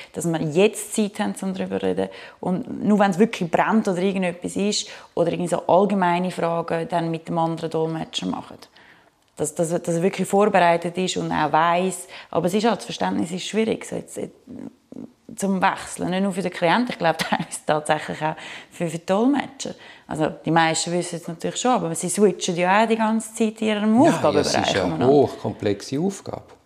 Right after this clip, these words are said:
Speaker 2: Also
Speaker 1: Ja. Und dann kommt eben noch, noch je nachdem, äh, vielleicht so Dialektproblematiken, also das ist, äh, nicht zu unterschätzen.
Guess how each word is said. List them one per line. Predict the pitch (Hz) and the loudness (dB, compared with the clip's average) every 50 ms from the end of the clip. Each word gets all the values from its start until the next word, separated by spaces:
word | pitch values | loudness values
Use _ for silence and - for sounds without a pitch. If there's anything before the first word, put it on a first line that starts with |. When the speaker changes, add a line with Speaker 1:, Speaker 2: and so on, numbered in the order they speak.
| _ | _
Speaker 2:
Also | - - - 151 151 | -8 -6 -2 2 2
Speaker 1:
Ja. | 147 143 165 190 180 - - - _ _ _ _ _ _ _ _ - - _ | 2 4 2 0 -4 -6 -12 -20 _ _ _ _ _ _ _ _ -20 -10 _
Und | 185 180 175 - | -4 -2 2 2
dann | 190 190 196 190 | 2 2 2 0
kommt | 208 202 190 | 0 0 2
eben | - 190 190 220 220 | 2 2 2 2 0
noch, | 185 170 170 | 0 -2 -2
noch | 180 175 175 180 175 185 | -4 -4 -4 -4 -4 -4
je | 185 180 180 | -2 -2 -4
nachdem, | 185 - - - 185 180 180 180 180 | -4 -6 -6 -6 -6 -4 -4 -4 -4
äh, | 185 185 185 190 | -2 -2 -4 -4
vielleicht | 190 - 185 185 180 - | -4 -6 -6 -6 -6 -6
so | - 185 180 180 180 175 - - - - - - - - - - - - | -4 -4 -2 -2 -4 -6 -12 -16 -16 -16 -16 -16 -16 -18 -20 -20 -4 2
Dialektproblematiken, | 196 196 190 190 185 190 - - - - - - - 202 202 185 196 196 190 185 185 185 - - 196 - - - 185 180 | 2 4 4 4 2 0 -2 -8 -10 -10 -8 -2 0 2 2 2 2 4 4 4 4 2 0 -6 -6 -6 -4 -4 -2 -2
also | - - 160 156 | -2 -2 -4 -6
das | 151 - 160 147 - - | -8 -10 -10 -12 -10 -12
ist, | 156 143 - - - | -12 -10 -10 -8 -6
äh, | 156 151 151 156 151 151 151 151 | -6 -4 -4 -2 -4 -4 -2 -2
nicht | 151 156 165 165 | -2 -2 -2 -2
zu | - 202 | -4 -2
unterschätzen. | 196 202 208 220 233 - 262 - - - - - 247 226 | -2 0 0 -2 -2 -4 -6 -8 -8 -12 -16 -16 -16 -16